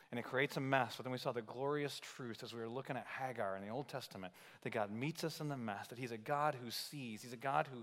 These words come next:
hears, he's a God who cares, that he meets us in that mess. At the end of the message, we had people stand and acknowledge if they've rushed ahead of God and, and made a mess. We had lots of people stand in both services, and we prayed for those folks. And we had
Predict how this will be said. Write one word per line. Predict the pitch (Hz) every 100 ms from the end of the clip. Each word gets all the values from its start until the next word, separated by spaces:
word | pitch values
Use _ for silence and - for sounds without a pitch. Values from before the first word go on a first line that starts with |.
| -
hears, | - 131 117 - - -
he's | 135
a |
God | 180 156 135
who | 120
cares, | - 135 117 104
that | 120
he | 113
meets | 123 139 175 165
us | 143 - - -
in | 135
that | 131
mess. | 127 123
At | 143
the | 147
end | 175
of |
the | 156
message, | 147 160 165 143
we |
had | 131
people | 156 135
stand | 120 - 156 156 151 - -
and | 127
acknowledge | 110 131 147 151
if | 143
they've | 123 113
rushed | 143 147
ahead | 143 147
of | 147
God | 143 143 143 123
and, | 95 - - 117
and | 117
made | 147
a | 147
mess. | 143 147 147 151
We |
had | 120
lots | 131 151
of |
people | 151 135
stand | 147 135
in | 110
both | 139 151
services, | 156 147 139 - 143
and | 127
we | 143
prayed | - 151 143
for | 147
those | 147
folks. | - 147 147
And | 143
we |
had | 135